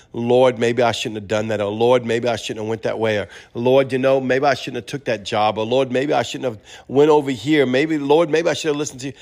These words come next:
You know what? We have a lot of "Lord, maybes" throughout our life, but he alone is faithful to say, "I can correct all the crooked paths,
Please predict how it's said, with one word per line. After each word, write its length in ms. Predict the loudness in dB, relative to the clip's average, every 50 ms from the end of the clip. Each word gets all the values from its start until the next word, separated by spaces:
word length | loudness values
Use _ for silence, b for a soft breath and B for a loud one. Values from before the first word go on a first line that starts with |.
| B B B -2
You 100 | 0 2
know 80 | 2
what? 180 | 4 4 2 4
We 80 | 4
have 120 | 2 4 2
a 60 | 2
lot 240 | 2 2 2 4 2
of 80 | 2 2
"Lord, 260 | 2 2 2 2 0
maybes" 320 | -2 -2 -2 -2 -4 -8 -10
throughout 260 | -8 -6 -4 -2 -2
our 120 | -2 -2
life, 280 | -2 -2 -2 -4 -4 -6
but 140 | -8 -10 -10
he 200 | -10 -8 -6 -4
alone 380 | -4 -4 -4 -4 -4 -4 -4 -6
is 160 | -8 -12 -12
faithful 440 | -10 -8 -8 -8 -8 -8 -10 -12 -10
to 140 | -10 -10 -10
say, 380 | -8 -6 -4 -4 -4 -4 -6 B B B B B B _
"I 260 | -2 0 0 0 -2 -4
can 260 | -6 -10 -10 -10 -10
correct 580 | -8 -6 -4 -2 -2 0 -2 -2 -2 -6 -10
all 340 | -6 -2 0 2 2 2 0
the 140 | -2 -4 -8
crooked 560 | -8 -8 -8 -8 -8 -8 -8 -10 -12 -12 _
paths, 560 | -10 -8 -6 -6 -6 -6 -8 -10 -12 -14 -14